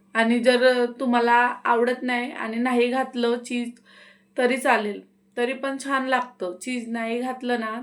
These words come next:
तरी पण टेस्ट छान येते सँडविचची.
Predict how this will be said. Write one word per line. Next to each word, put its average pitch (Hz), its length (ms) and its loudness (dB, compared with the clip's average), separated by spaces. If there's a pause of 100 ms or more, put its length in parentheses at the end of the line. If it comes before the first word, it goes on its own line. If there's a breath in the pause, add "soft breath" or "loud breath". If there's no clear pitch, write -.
(100)
तरी 226 240 -4
पण 226 260 -6 (1080 soft breath)
टेस्ट 233 360 2
छान 233 340 -2
येते 220 340 -4
सँडविचची. 214 760 -8